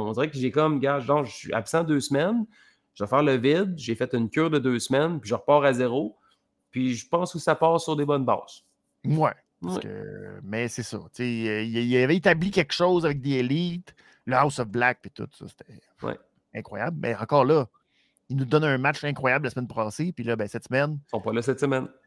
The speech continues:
Speaker 2: Ils sont pas là. Fait que c'est des bons champions quand même, c'est le fun. C'est, c'est
Speaker 1: Ouais.
Speaker 2: bien.
Speaker 1: Il n'y a même pas de vignette,
Speaker 2: Tiens,
Speaker 1: rien. T'sais,
Speaker 2: Tony !
Speaker 1: M-
Speaker 2: Ah ! C'est fâchant,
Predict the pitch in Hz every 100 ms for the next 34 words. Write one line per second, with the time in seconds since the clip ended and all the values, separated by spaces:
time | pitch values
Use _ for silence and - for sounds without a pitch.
0 | _ - 107 110 98 90 _ _ _ _
1 | _ _ - 98 113 117 143 135 98 -
2 | 180 117 127 165 - - - - _ _
3 | - 113 107 - 123 127 123 139 - _
4 | _ _ - - 107 120 123 156 123 131
5 | 139 151 120 120 127 143 123 _ - 135
6 | - 202 208 294 403 330 175 - _ _
7 | _ _ _ _ _ - 262 349 320 143
8 | - _ _ - - - _ _ _ 175
9 | 170 180 247